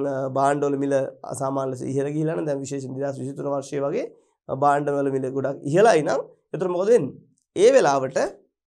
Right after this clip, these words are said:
අ, මිනිස්සු මොකද කරන්නේ? තමන්ට අත්‍යවශ්‍ය දේ විතරයි මිලදී ගන්න. දැන් සහල් කියන එක අත්‍යවශ්‍යයිනේ. එළවලු කියන එක අත්‍යවශ්‍යයි. දැන් ඒවා මිලදී ගන්න. හැබැයි බිස්කට් මිලදී ගන්නේ නැහැ. එතකොට එනම් අපිට, අ, මිලදී ගන්න සෑම භාණ්ඩයක්ම එක,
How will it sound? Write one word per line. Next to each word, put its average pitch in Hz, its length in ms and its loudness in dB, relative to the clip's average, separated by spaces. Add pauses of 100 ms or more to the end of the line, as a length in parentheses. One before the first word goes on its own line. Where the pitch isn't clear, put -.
(560)
අ, 135 100 -10 (1300)
මිනිස්සු 185 280 -2
මොකද 160 220 0
කරන්නේ? 214 360 -4
තමන්ට 147 340 -2
අත්‍යවශ්‍ය 233 480 0
දේ 233 140 4
විතරයි 240 240 2
මිලදී 254 300 -2
ගන්න. 143 220 -6
දැන් 160 140 -10
සහල් 175 380 2
කියන 220 160 0
එක 196 80 0
අත්‍යවශ්‍යයිනේ. 254 680 -2 (240)
එළවලු 180 340 2
කියන 208 120 -2
එක 254 80 0
අත්‍යවශ්‍යයි. 170 540 0
දැන් 139 200 -4
ඒවා 214 260 4
මිලදී 165 360 0
ගන්න. 151 240 0
හැබැයි 240 240 2
බිස්කට් 240 380 -2 (460)
මිලදී 165 260 -2
ගන්නේ 185 240 -2
නැහැ. 143 220 -6
එතකොට 175 260 -4
එනම් 208 280 0
අපිට, 170 240 -2 (600)
අ, 139 160 0
මිලදී 185 380 0
ගන්න 220 240 2
සෑම 208 380 4
භාණ්ඩයක්ම 220 560 4
එක, 170 220 -2